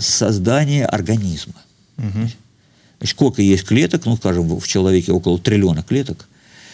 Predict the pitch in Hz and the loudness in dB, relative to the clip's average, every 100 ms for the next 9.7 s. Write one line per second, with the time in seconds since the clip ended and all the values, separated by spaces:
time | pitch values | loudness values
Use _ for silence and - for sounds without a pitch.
0 | - - - 90 85 - 107 110 - - | -20 -6 -2 0 0 0 2 2 2 0
1 | - 165 127 131 135 - 90 90 110 - | 2 2 4 0 -2 -4 -2 0 0 0
2 | 104 - 85 - - - _ _ - 123 | -2 -4 -6 -8 -12 -20 _ _ -2 2
3 | 135 80 - - 107 107 131 117 127 117 | 2 0 -8 -6 -4 -2 0 0 4 2
4 | 98 - 90 - - - _ - - - | 2 0 0 0 -14 -20 _ -10 -6 -4
5 | - - - 110 101 92 85 80 - - | -2 -4 -2 -2 2 2 2 -2 -8 -10
6 | - - - - 95 98 90 101 95 101 | -6 -4 -4 -2 0 2 2 2 2 0
7 | 87 76 - 82 - 90 90 87 90 87 | 0 -2 -6 -8 -4 -2 0 0 0 -2
8 | 82 - - _ - 92 95 - 117 120 | -2 -12 -20 _ -8 -6 -4 0 0 -2
9 | 113 - 151 156 117 - | -6 0 2 4 2 -4